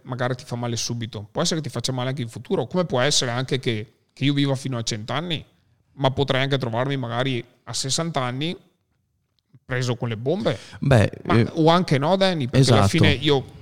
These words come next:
Speaker 1: c'ho proprio uno stile che durante la settimana
Speaker 2: Infatti.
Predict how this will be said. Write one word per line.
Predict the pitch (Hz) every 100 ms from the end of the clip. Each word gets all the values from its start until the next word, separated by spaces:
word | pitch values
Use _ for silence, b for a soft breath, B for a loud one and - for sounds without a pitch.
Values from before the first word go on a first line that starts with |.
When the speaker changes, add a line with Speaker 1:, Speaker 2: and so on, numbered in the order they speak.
| -
Speaker 1:
c'ho | - 135
proprio | 131 143
uno | 151
stile | 135 - 147 139
che | 120
durante | 120 135 135
la |
settimana | - 120 117 117 117 113 92
Speaker 2:
Infatti. | 104 98 87 - -